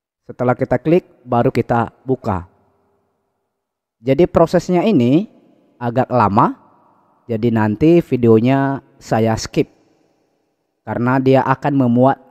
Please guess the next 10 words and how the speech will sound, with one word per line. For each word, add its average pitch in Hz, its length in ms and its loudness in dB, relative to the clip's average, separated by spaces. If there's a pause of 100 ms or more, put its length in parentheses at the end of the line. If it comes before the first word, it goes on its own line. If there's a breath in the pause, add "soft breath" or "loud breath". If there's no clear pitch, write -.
(120)
semua 156 560 0
sampel-sampel 139 1040 -4 (480)
yang 110 320 -2
ada 117 400 -4 (400)
di 113 240 -2
dalam 107 480 -2
Y 117 180 0
E 120 140 -4
P-nya. 139 480 0 (800)
Sehingga 131 720 -2